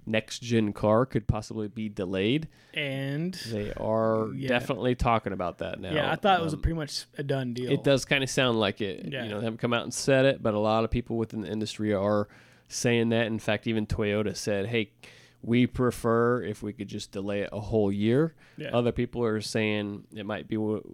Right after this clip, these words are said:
Speaker 1: the car of tomorrow situation where they sprinkle in a few races, next
Speaker 2: Right.
Speaker 1: year, but Toyota's being pretty adamant that they just wanna bump it back a full year. I can't say I don't disagree with that. I
Speaker 2: Yep.
Speaker 1: think that'll minimize costs.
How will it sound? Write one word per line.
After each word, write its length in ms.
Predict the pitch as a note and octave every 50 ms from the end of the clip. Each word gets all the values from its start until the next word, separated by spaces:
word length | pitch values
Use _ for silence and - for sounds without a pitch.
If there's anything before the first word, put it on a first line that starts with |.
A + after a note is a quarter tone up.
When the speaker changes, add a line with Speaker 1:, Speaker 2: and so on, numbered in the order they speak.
| A1 A2+
Speaker 1:
the 80 | A2+
car 240 | - - - A2+ A2
of 100 | G#2 -
tomorrow 360 | - A#2 G#2+ G#2+ A2 A2+ A2+
situation 600 | A2+ - B2 - - A#2+ A2+ A2 G#2+ - A#2 A2 A2
where 120 | A2 G#2
they 100 | G2 F#2+
sprinkle 480 | - - - - A#2+ A2 - - G#2+ G#2
in 80 | A2 A#2+
a 60 | A#2
few 240 | - - C3 B2 A#2+
races, 600 | B2 B2 B2 - - C#3 C3+ C3 B2+ - - - _ _ - _ _ _ -
next 300 | B2+ B2 A#2+ - - C#3+
Speaker 2:
Right. 120 | D3 C3 B2
Speaker 1:
year, 200 | B2 B2 B2+ A2+
but 260 | G#2+ G#2 - - -
Toyota's 540 | - - A2+ A2 G#2+ G#2+ G#2 G#2+ G2+ G#2 G2+
being 260 | - G#2+ G2 F#2 G2
pretty 260 | - - G#2 G2 E2+
adamant 480 | B1+ - F#2+ G#2 G2+ G2 E2+ - - G#2
that 160 | F2+ F2 - - G2+
they 120 | G#2 G2
just 240 | F2+ F#2+ F#2+ - -
wanna 180 | G2+ G2+ F#2+ F#2
bump 280 | - - F#2+ F#2+ -
it 120 | D2+ C#2+ -
back 220 | - F#2 F#2+ - -
a 40 | A2
full 220 | - - G2+ G#2
year. 300 | G#2+ A2 A#2 C#3 D3 C#3+ - - - _ _ _ _ _
I 40 | -
can't 240 | - D#3+ - - -
say 200 | - D3+ C3+ C3
I 120 | B2 A#2+
don't 300 | A#2+ B2+ B2 A#2+ A#2 A#2 - - - - - A#2
disagree 540 | - A#2 A2 - - G#2+ F#2 F#2 G#2 G#2+ G#2+
with 220 | G2 F2 F2 - -
that. 260 | F#2 F#2+ F#2+ F#2+ - -
I 80 | -
Speaker 2:
Yep. 80 | D3 D3+
Speaker 1:
think 180 | B2+ A#2+ G#2+
that'll 380 | - A2 G#2+ G#2 G2+ G2+ G#2 - -
minimize 460 | G#2 G#2 G2+ G2+ G2 F#2+ F#2 F#2 -
costs. 720 | - - - A#2 A2 F#2+ F2+ G#2 - - - - - -